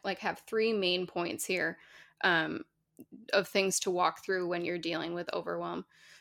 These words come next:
The first one is setting boundaries. And I think that this is, for me, this is really, really hard. Like I said, I'm not someone that,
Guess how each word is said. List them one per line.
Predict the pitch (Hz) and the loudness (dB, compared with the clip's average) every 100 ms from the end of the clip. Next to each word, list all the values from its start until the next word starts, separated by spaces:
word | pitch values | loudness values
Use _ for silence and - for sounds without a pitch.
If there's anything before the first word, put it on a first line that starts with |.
| - | -4
The | 208 | 8
first | 226 220 - | 8 8 6
one | 247 262 269 | 4 4 4
is | 214 202 196 | 6 6 6
setting | - 170 170 170 175 170 - - | 6 4 4 2 0 -2 -6 -6
boundaries. | 143 - - - - - - - | -4 -2 -2 -2 0 0 -2 -2
And | 208 190 | 0 4
I | 190 | 4
think | 196 185 226 | 2 2 4
that | 220 190 | 2 4
this | 190 202 | 2 4
is, | 190 185 - - - _ _ _ | 4 4 0 -4 -10 _ _ _
for | - 214 | 4 4
me, | 196 185 | 6 4
this | 208 226 | 2 0
is | 202 | -2
really, | 185 175 175 | 0 0 0
really | 185 214 | 0 0
hard. | 214 165 214 - | 2 0 0 0
Like | 175 | 2
I | 190 | 2
said, | 196 180 170 - | 0 0 0 0
I'm | 185 180 | 0 0
not | 180 170 | 0 -2
someone | 175 180 170 | -2 -2 0
that, | - - | -2 -4